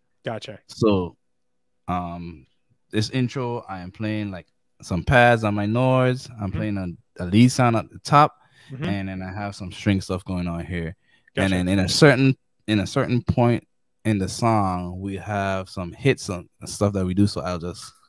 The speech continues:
Speaker 2: go over and go to my hits.
Speaker 1: Gotcha. And do you toggle back to strings then? Do you need them again later?
Speaker 2: Sometimes, if I, if I need to, but
Speaker 1: Okay.
Speaker 2: usually, usually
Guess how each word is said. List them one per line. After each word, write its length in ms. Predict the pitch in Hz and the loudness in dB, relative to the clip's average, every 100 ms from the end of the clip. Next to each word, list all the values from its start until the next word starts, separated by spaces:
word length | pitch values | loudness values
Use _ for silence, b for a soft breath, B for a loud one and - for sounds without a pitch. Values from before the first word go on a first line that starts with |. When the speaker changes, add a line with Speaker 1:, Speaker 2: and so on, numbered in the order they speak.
| _ | _
Speaker 2:
go 100 | 87 | 0
over 400 | 87 92 92 92 _ _ - | 2 2 -4 -16 _ _ -16
and 300 | 87 80 73 b b b - - | -14 -14 -18 b b b -20 -2
go 140 | 98 | 0
to 140 | 95 98 | 2 0
my 120 | 82 | -2
hits. 400 | 78 - - - _ _ _ _ _ _ | -4 -10 -16 -18 _ _ _ _ _ _
Speaker 1:
Gotcha. 380 | 139 120 - 101 b b b b | -2 -2 -4 -12 b b b b
And 500 | 160 160 156 156 147 143 | 2 4 4 0 -4 -4
do 180 | 143 175 | 0 0
you 60 | - - | 0 -2
toggle 340 | - 175 156 | 6 8 8
back 300 | 151 156 160 | 6 8 6
to 120 | - 170 | 4 0
strings 560 | - 185 233 240 - - - | 6 6 6 0 -4 -16 -2
then? 400 | 185 226 233 202 _ _ _ _ _ _ _ - | 2 4 2 -4 _ _ _ _ _ _ _ -2
Do 80 | |
you 60 | 147 | 4
need 140 | 165 156 | 6 6
them 120 | 160 | 6
again 220 | 160 190 | 6 8
later? 280 | 160 127 120 | 6 4 2
Speaker 2:
Sometimes, 80 | - | 0
if 100 | 151 151 | -2 0
I, 100 | 135 | 0
if 160 | 139 147 | 2 4
I 140 | 156 | 4
need 320 | 143 135 139 135 | 4 4 2 2
to, 220 | 107 90 - _ _ _ | -4 -8 -12 _ _ _
but 160 | 110 123 | 2 2
Speaker 1:
Okay. 80 | 123 | 2
Speaker 2:
usually, 640 | 135 139 135 131 127 131 _ _ _ _ _ _ _ _ _ _ _ _ _ _ _ _ _ - | 0 2 2 2 0 -2 _ _ _ _ _ _ _ _ _ _ _ _ _ _ _ _ _ -4
usually 760 | 113 131 135 131 127 123 120 | 2 4 4 4 4 0 -4